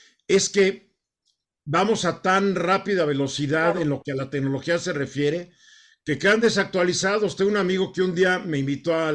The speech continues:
Speaker 1: presentar un libro suyo sobre relaciones públicas.
Speaker 2: Ujú.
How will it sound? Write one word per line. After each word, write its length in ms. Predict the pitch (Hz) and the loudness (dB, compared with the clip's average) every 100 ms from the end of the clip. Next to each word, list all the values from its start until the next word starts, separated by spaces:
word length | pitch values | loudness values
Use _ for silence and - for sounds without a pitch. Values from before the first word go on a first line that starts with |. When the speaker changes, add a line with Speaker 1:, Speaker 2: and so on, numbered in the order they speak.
| 139 | -4
Speaker 1:
presentar 520 | 135 131 139 123 143 | -6 -6 -8 -4 -4
un 120 | 156 151 | -4 -2
libro 200 | 156 156 | -2 -4
suyo 440 | 143 147 151 143 - - - | -6 -6 -6 -8 -16 -20 -18
sobre 260 | - 127 123 | -8 -4 -2
relaciones 420 | 123 117 135 131 | -4 -4 -6 -6
públicas. 680 | 156 202 202 - 127 - - | -6 -6 -6 -10 -14 -14 -14
Speaker 2:
Ujú. 320 | 151 151 | -10 -10